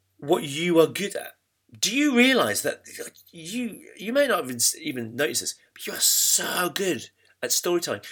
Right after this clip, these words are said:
You are so good at loving people. You are so good at bringing the best out in people. Give a word of encouragement. A is assist. Uh, what can I do for you? I, I love this question. So if it, uh,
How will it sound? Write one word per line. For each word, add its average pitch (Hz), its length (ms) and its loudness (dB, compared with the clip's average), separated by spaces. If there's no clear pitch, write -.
You 147 80 0
are 170 60 2
so 220 420 6
good 220 340 0
at 131 100 -4
loving 170 320 -4
people. 113 340 -10
You 143 100 0
are 156 60 2
so 208 420 4
good 175 380 2
at 139 180 4
bringing 139 180 -2
the 127 60 -6
best 143 240 2
out 120 160 2
in 110 60 -10
people. - 400 -14
Give 196 140 0
a 208 60 4
word 190 140 4
of 170 60 2
encouragement. 170 560 2
A 220 200 12
is 131 160 4
assist. - 840 4
Uh, - 180 6
what 415 180 0
can 294 120 2
I 240 60 6
do 202 320 0
for 233 140 -4
you? 117 260 0
I, 165 160 4
I 185 160 6
love 240 220 4
this 226 160 0
question. 190 400 2
So - 120 2
if 175 180 4
it, 190 180 -4
uh, 147 140 6